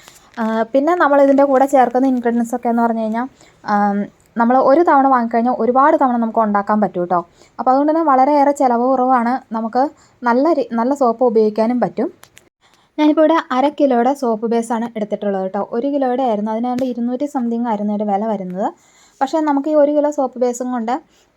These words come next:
പത്ത് സോപ്പോളം ഉണ്ടാക്കാനായിട്ട് സാധിക്കും കേട്ടോ. ആ, പിന്നെ ഇത് അര കിലോയുടെ സോപ്പും കൊണ്ട് ഞാൻ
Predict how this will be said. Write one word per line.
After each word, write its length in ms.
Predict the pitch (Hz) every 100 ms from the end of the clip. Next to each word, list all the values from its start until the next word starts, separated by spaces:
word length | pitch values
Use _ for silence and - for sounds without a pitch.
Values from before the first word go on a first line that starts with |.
| 247
പത്ത് 260 | 254 - 349
സോപ്പോളം 400 | 269 233 233 262 233
ഉണ്ടാക്കാനായിട്ട് 560 | 220 214 226 226 214 247
സാധിക്കും 320 | 220 180 175 185
കേട്ടോ. 160 | 180 165 _ _ _ _ 214
ആ, 20 | 208 208 214
പിന്നെ 240 | 254 277 294 262
ഇത് 100 | 294 277
അര 60 | 294
കിലോയുടെ 300 | 320 277 262 277
സോപ്പും 220 | 247 233
കൊണ്ട് 140 | 240
ഞാൻ 80 | 247